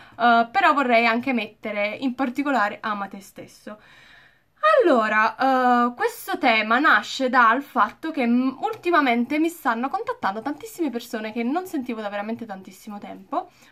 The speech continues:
eh, persone che ho conosciuto, ma vi parlo di milioni di anni fa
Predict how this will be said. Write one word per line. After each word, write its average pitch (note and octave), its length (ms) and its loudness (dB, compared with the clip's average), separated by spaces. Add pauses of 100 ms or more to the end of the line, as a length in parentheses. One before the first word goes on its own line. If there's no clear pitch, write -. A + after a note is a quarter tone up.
(100)
eh, A3 720 -2
persone D4+ 460 -6
che B3 100 -6
ho A#3+ 40 -8
conosciuto, A#3 580 -8
ma G#3+ 200 -6
vi G3+ 100 -14
parlo G3+ 260 -8
di G3+ 240 -16
milioni A3 460 -8
di G3 120 -10
anni F#3 200 -14
fa G3 400 -8